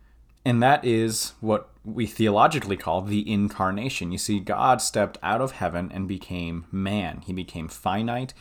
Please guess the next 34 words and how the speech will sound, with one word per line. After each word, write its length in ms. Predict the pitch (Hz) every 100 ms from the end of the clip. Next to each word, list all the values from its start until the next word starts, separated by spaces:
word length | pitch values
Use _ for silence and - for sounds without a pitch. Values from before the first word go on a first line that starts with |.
| - -
he 120 | -
became 300 | 101 101 87
hungry, 500 | 82 - 117 120 131
he 160 | 120 110
became 320 | 92 - 82
tired, 560 | 78 - 123 131 127 120
he 100 | 110
became 280 | 101 - 78
homeless, 540 | - 131 135 135 135 - - -
he 100 | -
became 380 | 110 107 101 90
hurtable. 760 | - - 113 127 135 151 160 - _ _
He 280 | - 113 110 -
endured 640 | 113 101 104 117 127 113
physical 800 | - - 113 123 127 139 131 127 - _ -
and 120 | 101
emotional 760 | 90 95 104 120 - 127 131
and 260 | 98 95 95
mental 420 | 95 107 107 110
pain. 600 | - - 101 107 143 175 - - _ -
And 140 | 117 117
then 180 | 160
he 240 | 113 - 170
who 220 | 160 180
knew 300 | 160 165 170
no 180 | 170 170
sin, 400 | - 208 165 104
the 60 |
Bible 300 | 95 90 87
says, 320 | 90 98 92 90
became 840 | 95 92 - 104 104 104 104 104
sin 600 | - - - - 92 78 - - _ _ _ _
for 360 | - 151 139
us. 360 | 82 - - -